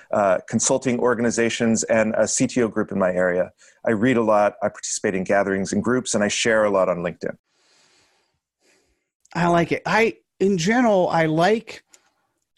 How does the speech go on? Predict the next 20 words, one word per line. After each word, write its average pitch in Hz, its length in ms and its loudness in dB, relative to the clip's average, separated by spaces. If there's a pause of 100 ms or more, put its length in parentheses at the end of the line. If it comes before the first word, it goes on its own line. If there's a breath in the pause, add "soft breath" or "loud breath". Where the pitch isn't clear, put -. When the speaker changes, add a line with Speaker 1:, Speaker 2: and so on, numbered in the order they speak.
(260)
Speaker 2:
I 147 140 0
like 220 240 0
the 185 100 0
focus 165 560 -2
of 127 200 -2
your 123 140 2
messaging 135 680 2
overall 113 800 0 (360 soft breath)
because 131 800 0
it's, - 640 0 (400)
whereas 147 460 2
it's 147 180 -2
focused 208 480 -2
on 147 80 2
agile, 127 640 2
you're 123 120 -2
really 180 220 2
focused 135 400 -2
on 101 120 0
people. 107 420 -2